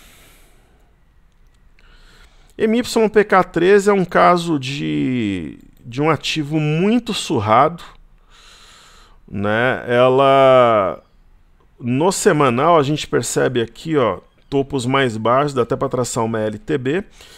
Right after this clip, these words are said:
e ela fez um V invertido e veio na base, essa base é dezoito quarenta e oito. Então espera-se um sinal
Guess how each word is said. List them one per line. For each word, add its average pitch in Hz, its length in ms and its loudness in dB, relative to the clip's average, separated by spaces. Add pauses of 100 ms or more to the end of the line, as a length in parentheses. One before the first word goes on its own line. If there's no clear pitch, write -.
(160)
e 139 80 -2
ela 160 180 6
fez 156 380 -2
um 160 140 0
V 131 280 -2
invertido 160 760 -4
e 185 40 -6
veio 151 280 -2
na 160 160 0
base, 143 440 -2
essa 151 240 -4
base 120 480 -2
é 113 220 -2 (1120)
dezoito 113 480 -2
quarenta 120 380 -4
e 147 80 -2
oito. 104 280 -4
Então 214 220 -6
espera-se 233 840 0 (1120)
um 196 140 -2
sinal 175 680 2